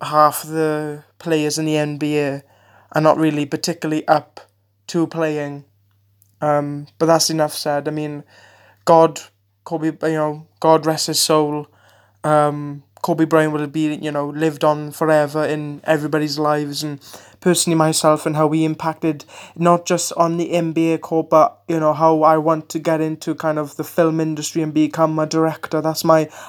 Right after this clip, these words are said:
aspiration. And I kind of, how come, like, Kobe's, like, Mamba,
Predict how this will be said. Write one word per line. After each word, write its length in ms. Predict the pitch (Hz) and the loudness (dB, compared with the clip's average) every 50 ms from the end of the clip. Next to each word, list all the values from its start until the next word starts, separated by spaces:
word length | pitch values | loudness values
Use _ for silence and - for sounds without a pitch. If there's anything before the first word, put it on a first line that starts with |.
| - - | -2 0
aspiration. 920 | 160 165 160 - - - 175 170 170 175 165 156 - - 170 160 160 160 - - - - - - | 0 0 0 -4 -8 -6 -4 -4 -2 -4 -4 -6 -8 -10 -10 -10 -10 -12 -14 -18 -20 -20 -16 -6
And 140 | - 165 165 | -4 -2 -2
I 60 | 160 | 0
kind 240 | 165 180 170 160 165 | 0 0 0 0 2
of, 40 | - - | 2 4
how 180 | 170 175 170 | 4 4 4
come, 320 | 165 - 170 175 170 170 165 | 2 0 -2 -2 -2 -2 -2
like, 320 | 156 160 156 156 - - | -2 -4 -4 -6 -12 -14
Kobe's, 460 | - - 180 170 151 156 165 156 - | -6 -2 -2 -2 0 0 -2 -2 0
like, 100 | 160 151 | -4 -2
Mamba, 580 | 156 170 175 170 165 160 156 151 160 160 156 | 0 2 2 2 2 0 -2 0 0 0 0